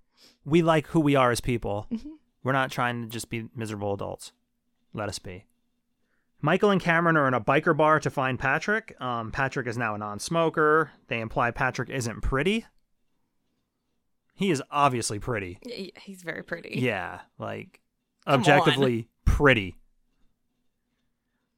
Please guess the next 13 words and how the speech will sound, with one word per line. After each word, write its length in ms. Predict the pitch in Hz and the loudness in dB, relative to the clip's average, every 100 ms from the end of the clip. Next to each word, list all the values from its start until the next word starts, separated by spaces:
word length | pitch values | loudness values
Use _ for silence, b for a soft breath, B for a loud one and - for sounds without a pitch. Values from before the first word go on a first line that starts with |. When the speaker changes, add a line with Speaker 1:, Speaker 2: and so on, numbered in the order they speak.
| _ - - | _ -18 -8
Speaker 1:
M-, 160 | 185 139 | -8 0
probably 300 | 226 302 269 | 6 8 8
prettier 300 | - 208 175 | 8 6 8
than 140 | 139 117 | 4 4
Joey, 320 | 147 147 107 | 4 4 4
who 80 | 120 | 0
just 200 | 135 127 | 0 2
looks 140 | 139 | 2
like 120 | 143 | 0
a 40 | 120 | 0
fucking 300 | - 135 127 | 0 0 2
greasy 320 | 120 127 123 | 2 2 0
scumbag. 540 | - 123 117 92 87 | 0 0 -2 -4 -8